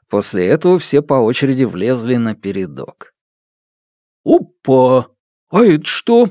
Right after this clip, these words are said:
спросил Дан. Он откинул плащ Кейлина, под которым был меч, убранный в изумрудного цвета кожаные ножны.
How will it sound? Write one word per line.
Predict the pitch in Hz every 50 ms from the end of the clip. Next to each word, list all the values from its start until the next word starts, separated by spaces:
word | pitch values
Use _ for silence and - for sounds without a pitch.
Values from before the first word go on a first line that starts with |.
| - _ _ _ _ -
спросил | - - - - - - - - 104 92 90
Дан. | 85 98 113 131 139 135 - _ _ - - - - - - _ -
Он | - 95 147 175
откинул | 180 180 - - - 170 165 160 147
плащ | - 147 143 135 - -
Кейлина, | - - 117 113 110 110 117 113 110
под | 95 - -
которым | - - 101 - - 139 156 147 143
был | 135 139 135
меч, | 120 101 98 95 - - -
убранный | 127 135 147 139 135 127 123 113
в | 107 117
изумрудного | 110 123 120 113 113 113 123 170 180 170 151 151 135 131
цвета | 123 - - 120 127 127 - 117
кожаные | - - 117 117 107 104 113 117 117 117
ножны. | 113 104 87 71 - - - - -